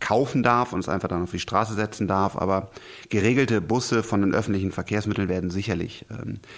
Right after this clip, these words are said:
selbstfahrend sein. Und damit fallen einfach Arbeitsplätze in dem Bereich weg, ob's ein Taxifahrer ist, ob's ein Busfahrer ist.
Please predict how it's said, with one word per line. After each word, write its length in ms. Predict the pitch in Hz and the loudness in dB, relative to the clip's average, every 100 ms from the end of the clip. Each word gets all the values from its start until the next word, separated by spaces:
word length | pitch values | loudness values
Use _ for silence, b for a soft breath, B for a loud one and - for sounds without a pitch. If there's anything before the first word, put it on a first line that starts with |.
| B | B
selbstfahrend 720 | - 98 95 - - 92 92 | -4 0 0 -2 0 2 2
sein. 280 | 92 90 104 - B B B B | 0 0 -2 -4 B B B B
Und 300 | - 110 - - | -2 -2 -2 -2
damit 440 | 110 107 113 - B B B _ _ _ _ _ _ | 4 6 4 2 B B B _ _ _ _ _ _
fallen 320 | - - 113 64 | -4 2 4 4
einfach 280 | 98 107 | 2 2
Arbeitsplätze 440 | 104 131 - 107 95 | 2 2 2 0 0
in 60 | |
dem 140 | 90 90 | 0 0
Bereich 280 | 85 90 90 | -2 -4 -2
weg, 200 | 90 - | -4 -4
ob's 160 | - | -6
ein 60 | - | -2
Taxifahrer 560 | 113 - 113 101 101 | -2 0 0 2 2
ist, 120 | 95 85 | 2 0
ob's 160 | - | -2
ein 80 | 90 | -2
Busfahrer 540 | 98 107 - 92 92 | 0 -2 -2 0 2
ist. 260 | 90 90 - | 0 -2 -8